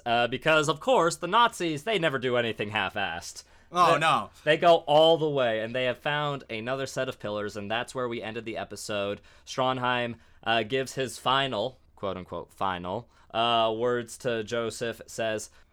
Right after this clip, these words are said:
Speaker 1: "All right, you've gotta go stop those final pillar men, 'cause these can't escape." Because though he's a Nazi, he doesn't want the world to be destroyed, you know, it w-,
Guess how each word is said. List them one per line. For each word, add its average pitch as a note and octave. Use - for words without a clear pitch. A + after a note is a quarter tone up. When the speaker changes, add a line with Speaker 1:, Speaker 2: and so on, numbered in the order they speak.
Speaker 1:
"All A#2+
right, A#2+
you've A#2+
gotta C3+
go C3
stop B2+
those A#2
final B2
pillar B2+
men, A2+
'cause A2+
these B2
can't B2+
escape." A2+
Because D#3+
though A#3+
he's B3+
a G#3+
Nazi, A3
he A#2
doesn't G#3+
want F#3
the D3+
world C#3+
to B2+
be B2
destroyed, G#2
you C#3
know, A2+
it B2+
w-, A2